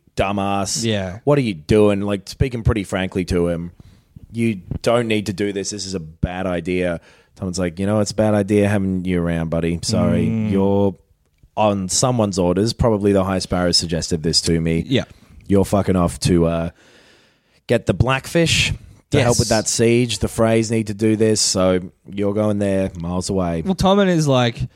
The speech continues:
Speaker 2: "You disagreeing with the king or, like, disagreeing with the will of the gods is a crime."
Speaker 1: Yeah.
Speaker 2: It's like, "Oh, but you, the will of the gods isn't, like, a law.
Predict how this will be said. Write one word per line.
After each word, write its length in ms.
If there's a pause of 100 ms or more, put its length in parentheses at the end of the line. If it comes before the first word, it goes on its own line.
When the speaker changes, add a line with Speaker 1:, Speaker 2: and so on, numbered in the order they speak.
(240)
Speaker 2:
"You 720 (760)
disagreeing 580
with 140
the 60
king 580 (440)
or, 220
like, 240
disagreeing 440
with 120
the 80
will 200
of 80
the 100
gods 580
is 160
a 40
crime." 480 (100)
Speaker 1:
Yeah. 280 (120)
Speaker 2:
It's 100
like, 300 (560)
"Oh, 300
but 300
you, 260 (120)
the 140
will 220
of 100
the 80
gods 440
isn't, 280
like, 320 (680)
a 100
law. 720